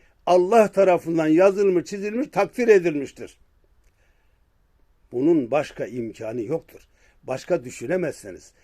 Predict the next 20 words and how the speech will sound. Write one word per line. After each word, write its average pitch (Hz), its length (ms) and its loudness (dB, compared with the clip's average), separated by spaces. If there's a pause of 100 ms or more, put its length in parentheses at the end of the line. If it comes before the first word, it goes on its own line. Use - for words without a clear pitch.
(300)
Eğer 151 360 2
başka 147 380 0
düşünürseniz 233 840 -6 (340)
Allah'a, 147 500 0
peygambere, 139 640 0
Kur'an'a 143 600 -2 (220)
isyan 156 420 -2
etmiş - 340 -8
olursunuz. 87 640 -20 (460)
Bu 196 200 -4
mevzuda 156 600 2
en 208 360 0
büyük 156 340 -4
bela, 135 500 -2
en 214 280 0
büyük 160 240 -2
musibet 160 600 0 (500)
inkarcı 139 500 0
ilahiyatçılardan 123 960 -2
gelmektedir. 87 720 -16